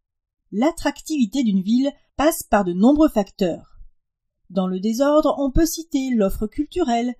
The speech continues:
le système de santé local, le dynamisme économique, la météo, la densité du tissu commercial,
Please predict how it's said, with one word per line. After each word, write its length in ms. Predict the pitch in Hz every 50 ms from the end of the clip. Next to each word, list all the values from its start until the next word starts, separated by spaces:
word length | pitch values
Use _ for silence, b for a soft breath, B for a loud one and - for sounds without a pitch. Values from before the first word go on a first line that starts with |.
| _ _ _ _ _ -
le 180 | 196 196 202
système 440 | 196 - 233 226 - - 233 226 226
de 80 | 220 220
santé 300 | - 240 233 233 269 277
local, 500 | 311 339 330 - 226 214 214 220 220 - _ _ _ -
le 240 | 208 208 214 214 196
dynamisme 540 | 190 220 233 247 247 247 254 247 240 240
économique, 800 | 262 254 - 277 277 302 302 262 247 254 247 - - - - _ _ _ -
la 160 | 196 185 180
météo, 400 | 175 175 160 - 180 180 196 233 285 349 392 - _ _ _ _ _ _ -
la 320 | 233 247 254 254 240 240
densité 540 | 220 233 285 302 - 302 294 - 302 277 262
du 140 | 226 220 196
tissu 280 | - 202 - - 208
commercial, 720 | - 190 175 165 156 151 - - - 196 - 233 277 320